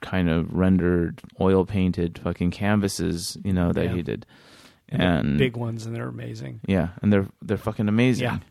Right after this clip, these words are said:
Speaker 1: you know.
Speaker 2: they are.
Speaker 1: And it's just kinda like, you know, you know, he, um, I think, you know,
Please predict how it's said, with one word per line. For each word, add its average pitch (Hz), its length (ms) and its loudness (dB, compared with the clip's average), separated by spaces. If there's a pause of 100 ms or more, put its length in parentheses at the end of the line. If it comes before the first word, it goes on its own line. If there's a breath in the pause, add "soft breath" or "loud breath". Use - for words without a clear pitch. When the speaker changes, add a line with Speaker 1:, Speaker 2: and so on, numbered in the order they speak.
Speaker 1:
you 98 80 -4
know. 90 140 0
Speaker 2:
they 92 140 2
are. 107 200 -8 (540 soft breath)
Speaker 1:
And 101 280 6
it's - 160 -2
just 104 220 2
kinda 101 320 4
like, 92 300 2
you 90 140 -4
know, 85 340 0 (1500)
you 104 80 0
know, 87 140 2
he, 98 440 2
um, 92 480 4 (840 soft breath)
I 110 60 4
think, 110 280 6
you 110 80 6
know, 101 400 4